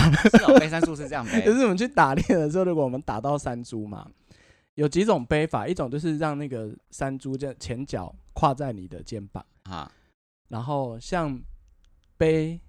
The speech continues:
Speaker 2: 小婴儿，你有看过以前古代人背小婴儿吗？就是用一个背带。
Speaker 1: 对啊，有啊。
Speaker 2: 嘿，有一种背法是这个。
Speaker 1: 嗯。
Speaker 2: 那另外一种就是把它，如果大，就是小一点的，那你可能就是帮他装在你的那个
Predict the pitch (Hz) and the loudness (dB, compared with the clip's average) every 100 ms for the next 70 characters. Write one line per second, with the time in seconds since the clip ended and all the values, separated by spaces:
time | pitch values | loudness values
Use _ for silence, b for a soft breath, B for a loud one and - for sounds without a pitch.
0 | - - 113 131 147 147 113 98 117 - | -20 -6 -4 -4 -6 -6 -8 -10 -14 -20
1 | - - _ - - 196 196 208 190 175 | -20 -20 _ -20 -6 0 0 0 0 0
2 | 120 120 110 120 107 147 120 107 131 139 | 0 -4 -8 -10 -6 -4 -4 -6 -8 -6
3 | 87 92 104 95 87 101 143 156 135 127 | -10 -12 -12 -12 -12 -10 -6 -4 -4 -6
4 | 117 113 107 - 101 - 120 98 82 62 | -8 -8 -8 -10 -14 -8 -4 -4 -4 -10
5 | 69 90 104 - _ - 139 180 151 117 | -12 -8 -8 -8 _ -4 0 2 0 0
6 | 143 143 110 98 117 110 107 - - _ | -2 -2 -6 -8 -10 -10 -12 -14 -18 _
7 | - 92 76 _ _ - 226 233 220 214 | -10 -10 -10 _ _ 0 2 4 4 2
8 | 190 180 139 104 98 165 160 151 113 101 | 2 0 0 -4 -2 -2 0 -4 -4 -6
9 | 131 127 123 123 165 175 - _ _ _ | -4 -4 -4 -6 0 0 0 _ _ _
10 | _ _ _ _ - 180 160 160 175 180 | _ _ _ _ -4 -2 -2 -2 -2 -2
11 | - 104 131 156 113 82 92 90 120 139 | -4 -4 -4 -4 -4 -8 -14 -12 -8 -8
12 | 113 107 98 139 139 127 131 _ - 120 | -8 -10 -8 -8 -6 -4 -6 _ -8 -8
13 | 120 131 101 98 95 107 92 85 82 | -4 -6 -6 -12 -12 -12 -12 -12 -14